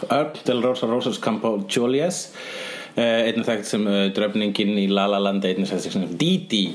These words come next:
Unit. Didi stendur fyrir Daredevil. Eh, hún var að senda mér tilkynningu um að það er komið, búið að opna gym fyrir nörda í Los Angeles. Nú ætla ég að lesa þessa tilkynningu vegna þess að hún er á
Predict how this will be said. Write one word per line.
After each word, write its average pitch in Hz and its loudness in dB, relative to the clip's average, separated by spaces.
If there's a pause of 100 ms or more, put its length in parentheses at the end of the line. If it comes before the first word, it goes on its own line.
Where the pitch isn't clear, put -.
(100)
Unit. 92 -2 (380)
Didi 107 0
stendur 98 -2
fyrir 92 -2
Daredevil. 80 0 (1000)
Eh, 139 4 (120)
hún 202 2
var 143 4
að 120 0
senda - 0 (100)
mér 113 2
tilkynningu 110 0
um 98 2
að 98 0
það 104 2
er 98 -2
komið, 101 2 (100)
búið 101 2
að 110 2
opna 95 0 (120)
gym 139 2 (120)
fyrir 107 0
nörda 139 -2 (260)
í 98 0
Los 98 0
Angeles. 135 -4 (1160)
Nú 95 0
ætla 98 0
ég 95 2
að 95 2
lesa 131 2
þessa 117 -6
tilkynningu 131 -2 (360)
vegna 104 0
þess - -6
að 104 2
hún 101 0
er 98 2
á 98 4